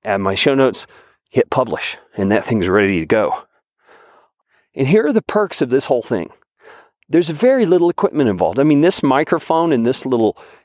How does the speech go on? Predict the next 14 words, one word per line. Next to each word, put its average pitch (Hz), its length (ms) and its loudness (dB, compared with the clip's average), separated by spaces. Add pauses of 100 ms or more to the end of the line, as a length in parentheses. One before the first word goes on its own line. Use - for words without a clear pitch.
(120)
dead 117 280 0
cat 143 220 -2
windsock 151 520 -2
thing, 175 320 -4 (420)
they're, 160 340 0
they're 190 140 0
so - 180 -2
small 156 280 2
they 131 100 2
could 110 160 0
fit 98 140 0
in 87 60 -6
my 90 140 -4
pockets - 640 -6